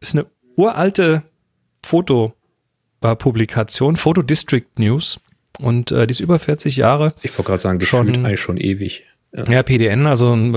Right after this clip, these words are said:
Speaker 1: als Magazin und online, ähm, ist das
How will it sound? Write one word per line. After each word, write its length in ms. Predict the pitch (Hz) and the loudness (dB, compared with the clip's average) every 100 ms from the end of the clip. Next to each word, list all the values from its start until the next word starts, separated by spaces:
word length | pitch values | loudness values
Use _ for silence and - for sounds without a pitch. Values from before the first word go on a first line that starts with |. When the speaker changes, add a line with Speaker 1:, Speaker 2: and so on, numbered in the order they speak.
| 123 | -2
Speaker 1:
als 160 | - - | -2 0
Magazin 480 | 131 120 107 - 165 | 2 2 0 0 2
und 120 | 143 | 2
online, 600 | 110 143 147 139 143 143 - _ _ _ _ _ _ - | 2 2 2 2 0 -2 -6 _ _ _ _ _ _ -2
ähm, 460 | 113 110 110 110 117 - | 2 2 2 2 0 -4
ist 260 | 104 - | -4 -2
das 520 | 113 - - - - | -2 0 -2 -2 -6